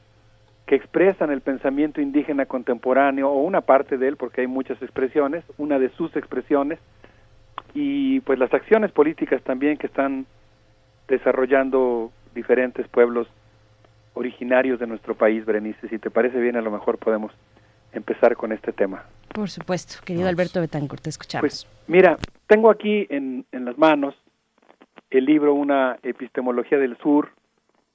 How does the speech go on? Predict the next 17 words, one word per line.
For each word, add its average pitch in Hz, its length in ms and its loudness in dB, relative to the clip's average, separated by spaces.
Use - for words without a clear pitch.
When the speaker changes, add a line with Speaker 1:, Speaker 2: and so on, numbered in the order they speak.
Speaker 1:
de 120 280 -2
Boaventura 120 560 2
de 123 140 -2
Sousa 127 400 -2
Santos, 131 400 0
y 156 160 -8
lo 170 120 2
tengo 233 220 6
abierto 202 340 4
en 180 80 -4
un 185 100 -6
capítulo 165 520 -2
en 147 60 -2
el 143 160 -2
que - 80 -8
él 160 100 0
habla, 151 460 2